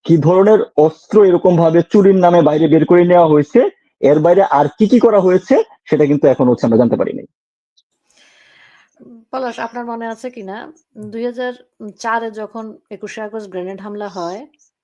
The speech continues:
Speaker 2: গ্রেনেড হামলা হওয়ার পরে আমাদেরকে আইওয়াশ করার জন্য তড়িঘড়ি এফবিআই এর লোক এসেছিল, আপনার মনে আছে তো না?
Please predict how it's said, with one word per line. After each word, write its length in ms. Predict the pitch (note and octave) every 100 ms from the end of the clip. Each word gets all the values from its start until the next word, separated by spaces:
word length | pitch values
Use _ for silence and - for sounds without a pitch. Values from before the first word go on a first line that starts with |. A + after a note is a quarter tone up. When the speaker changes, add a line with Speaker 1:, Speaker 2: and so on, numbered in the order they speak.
| _ _ _ _ _ _ _ _ _ _ _ _
Speaker 2:
গ্রেনেড 320 | G3 G#3 A#3 A3+
হামলা 260 | B3 B3+
হওয়ার 240 | B3+ A3+ A3+
পরে 400 | A#3 G#3 G3+ C4+ _ _ _ _ _ _ _ _ _
আমাদেরকে 440 | G#3 G#3 A3 A3
আইওয়াশ 460 | A3+ F#3+ G3+ A3 G#3+
করার 280 | - A3 G#3+
জন্য 260 | A3 A3
তড়িঘড়ি 760 | A3 A3+ A3+ A3+ A3+ G#3+ E3 - _ _ _ _ _
এফবিআই 440 | C4 B3+ B3 D4+ C#4+
এর 80 |
লোক 260 | B3+ A#3 G3+
এসেছিল, 420 | G3 G3+ - F3+
আপনার 240 | F3 F#3 F#3
মনে 220 | G3 F#3+
আছে 220 | F3+ F#3+
তো 120 | E3+
না? 200 | E3+ D4